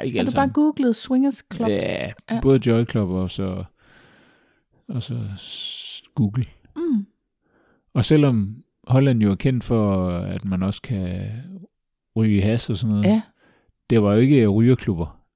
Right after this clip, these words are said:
Speaker 2: Nej, nej, nej, nej.
Speaker 1: Altså, der var ikke, øh, røg over det hele eller
Speaker 2: Nej.
Speaker 1: noget som helst. Det var... Øh, det
Speaker 2: Der var rygerum og sådan noget, men det var
Speaker 1: Ja.
Speaker 2: slet ikke sådan, der lugtede
Speaker 1: Nej.
Speaker 2: ikke, eller
Speaker 1: Nej, men selv i den sidste bar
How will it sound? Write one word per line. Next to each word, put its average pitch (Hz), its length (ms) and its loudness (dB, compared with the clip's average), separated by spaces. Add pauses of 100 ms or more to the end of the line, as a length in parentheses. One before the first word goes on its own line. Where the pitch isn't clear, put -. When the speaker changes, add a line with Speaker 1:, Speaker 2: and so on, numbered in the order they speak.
(120)
Speaker 2:
Nej, 277 180 4
nej, 151 200 0
nej, 147 180 -12
nej. 156 120 -8
Speaker 1:
Altså, 190 220 -2 (380)
der 110 60 0
var 101 160 0
ikke, 107 480 2
øh, 90 180 -2
røg 98 420 0
over 95 220 0
det 95 100 -2
hele 110 340 0
eller 90 180 -2
Speaker 2:
Nej. 90 60 -2
Speaker 1:
noget 104 160 0
som 98 100 -4
helst. 92 280 -4
Det 98 80 -4
var... 90 200 -4 (220)
Øh, 147 60 -10 (340)
det - 120 -8 (540)
Speaker 2:
Der - 100 -12
var 196 220 -2
rygerum 214 480 4
og 160 100 -8
sådan - 220 -14
noget, 170 180 -10
men 165 180 -6
det 143 200 2
var 135 60 4
Speaker 1:
Ja. 143 220 4
Speaker 2:
slet 214 180 4
ikke 226 120 2
sådan, 202 180 -2
der 147 140 -4
lugtede 175 400 -2
Speaker 1:
Nej. 151 80 -8
Speaker 2:
ikke, 156 140 -12
eller - 340 -14 (220)
Speaker 1:
Nej, 113 80 -4
men 95 40 -6
selv 135 320 0
i 135 40 2
den 117 160 0
sidste - 320 2
bar 143 560 0